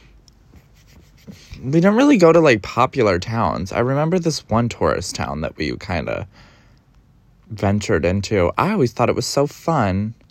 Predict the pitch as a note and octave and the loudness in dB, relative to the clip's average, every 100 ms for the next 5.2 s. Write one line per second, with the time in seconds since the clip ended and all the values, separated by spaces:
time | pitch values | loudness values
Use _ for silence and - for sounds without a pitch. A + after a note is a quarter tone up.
0 | _ E3 F3 D3 B2+ A2 G#2+ G#2 G#2 A2 | _ -4 -2 2 2 2 0 -2 -2 -4
1 | G#2+ G#2+ A2 G#2+ - G2 - A2 - A2 | -4 -4 -2 -4 -2 -2 -2 -6 -4 -4
2 | A2 A2+ - - _ - _ _ _ _ | -4 -6 -12 -20 _ -20 _ _ _ _
3 | _ _ _ _ _ _ _ - _ _ | _ _ _ _ _ _ _ -20 _ _
4 | _ _ - A#2 A2+ G#2+ G#2+ G2+ - - | _ _ -6 -4 -2 -2 -4 -6 -12 -18
5 | B2+ | -10